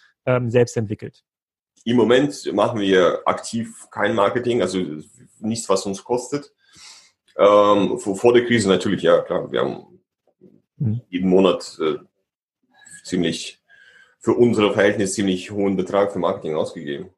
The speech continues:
Speaker 1: Und welche Kanäle funktionieren da für euch? Also ganz klassisch Google, Facebook oder macht ihr auch so LinkedIn,
Speaker 2: Ja,
Speaker 1: wo
Speaker 2: klar,
Speaker 1: man sagt,
Speaker 2: also
Speaker 1: so
Speaker 2: wir machen
Speaker 1: High, High Net-, High Net Worth Individuals in Zürich, kann man über LinkedIn besser targeten als über Google,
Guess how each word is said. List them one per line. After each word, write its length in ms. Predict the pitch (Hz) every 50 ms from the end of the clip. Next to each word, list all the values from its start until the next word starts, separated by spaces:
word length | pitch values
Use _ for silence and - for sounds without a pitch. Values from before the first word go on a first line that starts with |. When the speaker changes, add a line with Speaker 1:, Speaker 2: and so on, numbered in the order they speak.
| _ _ _ _ _ -
Speaker 1:
Und 120 | 135 131
welche 180 | 151 170 180 175
Kanäle 320 | - 160 147 156 180 208
funktionieren 400 | - 208 214 202 190 185 190 202
da 100 | 220 220
für 140 | - 196 190
euch? 300 | 190 185 226 269 262 -
Also 180 | 156 135 123
ganz 240 | 113 - 139 143 -
klassisch 320 | - 175 156 160 139 - -
Google, 240 | 170 185 185 175
Facebook 420 | 170 - 180 202 196 - 277 269 -
oder 200 | 202 180 180 156
macht 180 | 160 151 151
ihr 80 | 156 147
auch 80 | 139 -
so 300 | - 139 139 135 135 127
LinkedIn, 360 | 123 143 147 160 - 113 123
Speaker 2:
Ja, 140 | 139 165 151
Speaker 1:
wo 40 | 123
Speaker 2:
klar, 140 | 127 143 123
Speaker 1:
man 80 | 107 -
sagt, 140 | 139 -
Speaker 2:
also 160 | - 147 135 135
Speaker 1:
so 40 | 127
Speaker 2:
wir 60 | 110
machen 160 | 123 131 135 143
Speaker 1:
High, 180 | 143 147 139 - - - _ _ _ -
High 160 | 151 151 147
Net-, 240 | 147 - - - 110
High 140 | 147 147
Net 240 | 143 160 170 160 156
Worth 400 | 151 151 147 147 143 139 - - _ _ _ - - - -
Individuals 680 | 165 160 151 135 156 175 - - 170 165 170 170 -
in 140 | - 143 131
Zürich, 440 | - - 180 202 202 214 208 - -
kann 140 | 165 151 151
man 80 | 143
über 140 | 139 131 127
LinkedIn 280 | 135 151 160 - 147 135
besser 220 | 147 143 - 151
targeten 460 | - 147 143 147 147 147 - 151 143
als 120 | 135 123 131
über 160 | 131 127 123
Google, 340 | 151 170 190 196 202 220